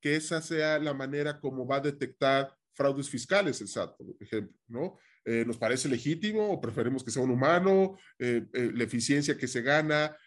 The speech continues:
eh, ¿vale la pena frente a los costos del margen de error? Entonces, el Estado mexicano tiene, todos los estados están batallando con esto, pero no todos los estados tienen estos problemas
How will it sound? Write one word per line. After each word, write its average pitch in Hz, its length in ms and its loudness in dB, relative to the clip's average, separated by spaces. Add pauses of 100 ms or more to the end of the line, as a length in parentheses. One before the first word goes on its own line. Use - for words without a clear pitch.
(160)
eh, 113 420 0
¿vale 131 240 0
la 127 180 0
pena 135 260 0
frente 117 260 -6
a 110 40 -6
los 110 160 -6
costos 131 360 -2
del 117 120 0
margen 123 300 -2
de 120 60 -4
error? 143 420 2 (280)
Entonces, 156 380 2
el 143 100 4
Estado 202 260 4
mexicano 175 480 -2
tiene, 170 380 -2 (100)
todos 214 300 4
los 175 180 -4
estados 160 360 0
están 151 220 -8
batallando 139 420 -4
con 131 200 -2
esto, 127 240 -6
pero 123 100 2
no 165 140 0
todos 214 160 4
los 196 160 -2
estados 170 340 -2
tienen 156 200 0
estos 151 220 -6
problemas 139 600 0